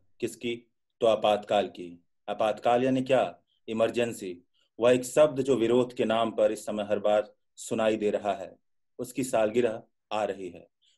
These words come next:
तो इस पर बातचीत करने के लिए कौन उपयुक्त व्यक्ति हो सकता है? वह जिसने इसे अनुभव किया हो,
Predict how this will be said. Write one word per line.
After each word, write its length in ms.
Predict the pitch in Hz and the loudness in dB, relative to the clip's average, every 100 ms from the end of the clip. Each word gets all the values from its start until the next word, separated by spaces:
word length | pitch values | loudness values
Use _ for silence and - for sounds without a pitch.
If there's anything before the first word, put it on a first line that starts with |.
| - | -4
तो 60 | 240 | -4
इस 100 | 233 | 0
पर 140 | 285 | -2
बातचीत 560 | 135 135 131 - 208 190 | 0 0 -2 -6 -8 -4
करने 220 | 160 165 | -4 -4
के 100 | 175 | -4
लिए 100 | 180 | -4
कौन 280 | 131 135 135 | -2 -2 -2
उपयुक्त 340 | 123 117 - | -4 -6 -6
व्यक्ति 260 | 107 104 101 | -8 -6 -12
हो 140 | 98 | -12
सकता 380 | 92 95 - 90 | -14 -18 -16 -16
है? 100 | 87 _ _ _ _ _ 104 | -16 _ _ _ _ _ -2
वह 280 | 123 143 117 | 0 0 -4
जिसने 340 | 120 120 123 | -6 -2 -2
इसे 160 | 120 151 | -2 -2
अनुभव 500 | - 117 113 127 127 | -4 -6 0 2 2
किया 260 | 117 98 | 2 -6
हो, 220 | 90 87 | -6 -12